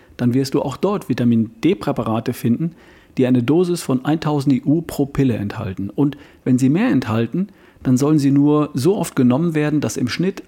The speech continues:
eintausend E U pro Tag dabei herauskommen. Ja, reicht das denn? Klare Antwort, nein. Das kannst du gern mal ausprobieren. Laut der david-Studie aus dem Jahr zweitausendzehn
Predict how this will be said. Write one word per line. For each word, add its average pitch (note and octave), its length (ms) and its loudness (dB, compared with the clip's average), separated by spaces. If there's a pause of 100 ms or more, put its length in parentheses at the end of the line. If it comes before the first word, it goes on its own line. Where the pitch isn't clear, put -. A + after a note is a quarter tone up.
eintausend D3 540 -2
E B2+ 60 0
U C#3+ 220 0
pro - 200 -6
Tag A#2+ 400 -4
dabei A2 160 -4
herauskommen. G#2 680 -8 (760)
Ja, G#2+ 100 -2
reicht G#2 240 -4
das F3 140 -4
denn? A3 180 -2 (640)
Klare D3 340 -2
Antwort, D3+ 480 -2 (280)
nein. G2+ 420 0 (140)
Das - 160 -8
kannst C3 220 -2
du C3 40 0
gern B2 220 -2
mal F#3+ 160 -6
ausprobieren. G2 580 -8 (1040)
Laut F3 260 0
der D3+ 200 2
david-Studie A#2 800 -2
aus - 160 -6
dem C3 160 0
Jahr D3 140 -4
zweitausendzehn C3+ 1040 -2